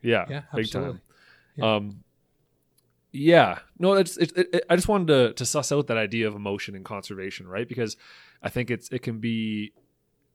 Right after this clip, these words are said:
Speaker 1: it can show up as being a bad thing a lot of times. People talk about the anthropomorphization of, of creatures, right, as
Speaker 2: Yeah.
Speaker 1: being bad. And, and,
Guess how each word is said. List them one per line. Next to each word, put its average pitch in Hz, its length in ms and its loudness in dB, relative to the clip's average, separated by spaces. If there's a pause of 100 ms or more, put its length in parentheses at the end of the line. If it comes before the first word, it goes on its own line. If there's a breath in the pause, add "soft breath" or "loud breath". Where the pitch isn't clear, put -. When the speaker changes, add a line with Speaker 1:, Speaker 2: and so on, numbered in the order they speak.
(400)
Speaker 1:
it 123 60 -8
can 120 100 -6
show 143 300 -2
up 120 180 0
as 107 140 -4
being 101 240 -8
a 90 40 -12
bad 98 320 -2
thing 131 160 -4
a 131 60 -6
lot 135 140 0
of 131 60 -4
times. 139 220 -6
People 101 180 -10
talk 98 260 -4
about 101 260 -6
the - 80 -12
anthropomorphization 98 1300 -10
of, 87 320 -12
of 110 160 -8
creatures, 131 480 0
right, 110 180 2
as 110 80 0
Speaker 2:
Yeah. - 40 -2
Speaker 1:
being 104 160 -4
bad. 95 400 0
And, 120 180 2
and, 120 220 -4